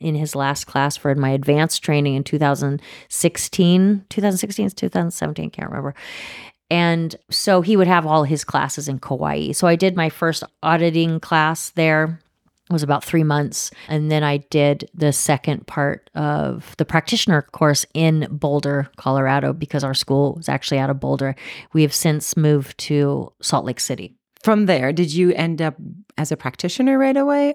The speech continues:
Speaker 1: Well, I
Speaker 2: Uh,
Speaker 1: came out of it, and I had already had four years of ma-, that's what, that's where I was going back for the chiropractor w-, that I worked with when I was nineteen,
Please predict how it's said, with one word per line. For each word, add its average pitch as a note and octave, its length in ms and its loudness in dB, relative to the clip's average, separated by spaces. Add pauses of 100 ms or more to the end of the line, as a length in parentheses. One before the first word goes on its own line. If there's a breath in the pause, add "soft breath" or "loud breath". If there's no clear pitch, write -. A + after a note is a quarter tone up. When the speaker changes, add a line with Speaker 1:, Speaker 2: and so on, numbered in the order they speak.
Speaker 1:
Well, A#3 300 0
I G#3+ 100 2
Speaker 2:
Uh, E3 60 -4
Speaker 1:
came B3 240 -4
out A3+ 180 -2
of A3 120 -4
it, A3 320 -6
and G#3 160 0
I A#3 80 4
had C4+ 120 2
already E4+ 240 4
had G#3 340 0
four F#3+ 340 0
years F#3 300 2
of F3 80 0
ma-, E3 240 0
that's F3+ 380 0
what, F#3 340 -2
that's F3 260 0
where G3 100 2
I E3 120 4
was D#3 140 2
going D#3 240 0
back D3+ 200 0
for - 80 -4
the C#3 80 -2
chiropractor C#3+ 760 2 (100)
w-, D3 220 0
that C#3 180 2
I C#3+ 100 4
worked D3 360 0
with C#3 340 0
when D3+ 320 0
I C#3 100 2
was D#3 320 -2
nineteen, D3 720 2